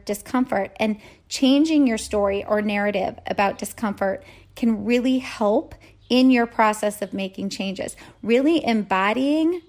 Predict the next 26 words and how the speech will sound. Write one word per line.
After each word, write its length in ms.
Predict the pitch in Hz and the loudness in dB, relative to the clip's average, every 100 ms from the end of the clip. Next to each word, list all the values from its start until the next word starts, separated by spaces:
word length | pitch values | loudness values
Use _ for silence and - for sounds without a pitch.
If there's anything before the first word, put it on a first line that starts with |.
| _ | _
the 120 | 226 | -2
knowledge 580 | 220 208 190 208 226 233 - | 0 0 0 0 0 -2 -4
and 140 | 220 | -4
idea 600 | 208 196 208 196 185 233 - - _ | -4 -4 -4 -4 -4 -6 -12 -20 _
that 200 | 220 - | 0 0
discomfort 880 | 220 - - - 247 254 311 - - | -2 -6 -4 -2 0 2 0 0 -6
brings 460 | 220 226 254 285 - | -2 2 2 2 -2
the 140 | 311 | -8
change 800 | - - 254 190 - - - - _ _ _ _ _ _ _ _ | -4 0 0 -2 -6 -8 -8 -12 _ _ _ _ _ _ _ _
brings 400 | 202 220 262 294 | 0 4 4 4
you 140 | 311 294 | 2 4
what 260 | 285 - | 4 2
you 120 | 262 | 0
want, 280 | 247 208 - | 0 0 -4
discomfort 640 | 214 - 269 302 254 - 196 | -8 -4 -2 0 0 -4 -4
brings 460 | 196 226 285 320 | -2 2 4 4
you 140 | 330 302 | 0 2
what 200 | 247 - | 0 0
you 140 | 220 | -2
want, 240 | 202 190 - - - - | -4 -8 -14 -20 -14 0
can 140 | 240 | 0
help 280 | 247 262 247 | 2 2 2
you 180 | 240 - | -2 -2
embrace 880 | 226 214 185 185 202 202 202 - - - _ - | -2 -2 -2 -2 0 0 -2 -6 -14 -18 _ -8
the 80 | 202 | -6
discomfort. 760 | 196 - 196 196 - - | -6 -6 -8 -6 -6 -6